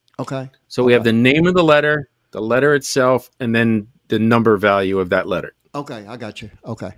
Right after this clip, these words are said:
Speaker 1: I just want, I just wanted to make sure I'm, I'm, I wanna follow this as best I can.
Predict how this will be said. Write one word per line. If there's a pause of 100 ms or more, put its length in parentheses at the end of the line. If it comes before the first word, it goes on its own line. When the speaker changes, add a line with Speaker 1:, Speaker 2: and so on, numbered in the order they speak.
Speaker 1:
I
just
want,
I
just
wanted
to
make
sure
I'm,
I'm,
I
wanna
follow
this
as
best
I
can.